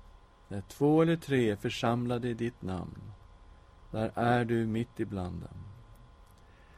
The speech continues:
Tack för ditt ord, Herre. Tack, Herre, att det är du som talar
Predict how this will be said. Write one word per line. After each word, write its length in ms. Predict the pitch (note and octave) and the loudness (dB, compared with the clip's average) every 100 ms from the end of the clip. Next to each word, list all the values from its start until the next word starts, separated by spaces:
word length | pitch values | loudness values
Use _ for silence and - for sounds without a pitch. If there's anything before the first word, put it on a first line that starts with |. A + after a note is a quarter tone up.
| - - - - - - | -20 -20 -20 -20 -14 0
Tack 220 | D#3+ E3 | 0 0
för 160 | - C#3 | -2 2
ditt 280 | C3+ - - | 2 -2 -4
ord, 420 | A#2 C3 A2+ F2+ | 2 2 2 -2
Herre. 380 | F2 G2 - - - - - - - - - - - - - - - - - - - - - - - | -6 -10 -10 -14 -16 -20 -20 -20 -20 -20 -20 -20 -20 -20 -20 -20 -20 -20 -20 -20 -20 -20 -20 -14 -4
Tack, 240 | C3 B2+ | -4 0
Herre, 280 | C3+ B2 B2 | 2 4 2
att 140 | B2 | 2
det 380 | B2+ B2 - B2 | 0 0 0 -2
är 80 | A#2 | -2
du 300 | G#2+ C3 C#3+ | 2 4 4
som 280 | C3+ - B2+ | 0 -6 -6
talar 600 | B2 C3 A2 G2 G2 G2 | -4 -2 -2 -2 -4 -6